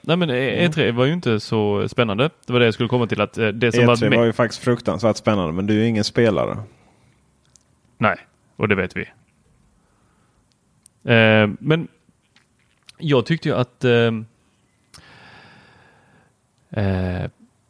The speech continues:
Speaker 1: alltså att Ikea kör Sonos, men också med de här andra, vad heter kidsen? Eh,
Speaker 2: Teenage Engineering.
Speaker 1: Ja. Fan, skitcoolt! Jag blir ju
Speaker 2: Va?
Speaker 1: jättesugen på att bygga en egen sån, eh,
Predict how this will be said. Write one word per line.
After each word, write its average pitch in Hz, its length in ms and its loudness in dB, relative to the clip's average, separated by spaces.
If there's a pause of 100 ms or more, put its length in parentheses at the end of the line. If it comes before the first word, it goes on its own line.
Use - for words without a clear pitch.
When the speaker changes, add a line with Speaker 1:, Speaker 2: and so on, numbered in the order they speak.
(440)
Speaker 1:
alltså 117 200 0
att 113 120 -2
Ikea 131 840 2
kör 120 340 2
Sonos, 92 800 -4
men 123 220 2
också - 500 -2
med 113 140 0
de 165 180 2
här 170 200 2
andra, 110 480 -4
vad 139 100 -2
heter 151 200 -4
kidsen? 127 580 -6 (300)
Eh, - 340 -4
Speaker 2:
Teenage 104 400 0
Engineering. 104 600 -2
Speaker 1:
Ja. 190 200 2 (760)
Fan, - 180 -14
skitcoolt! - 1120 -2 (480)
Jag 127 360 4
blir 190 120 4
ju 190 140 6
Speaker 2:
Va? 143 80 2
Speaker 1:
jättesugen 120 600 -2
på 143 60 4
att 151 60 2
bygga 165 180 2
en 160 80 -2
egen 120 360 -2
sån, 107 220 0
eh, 104 300 -2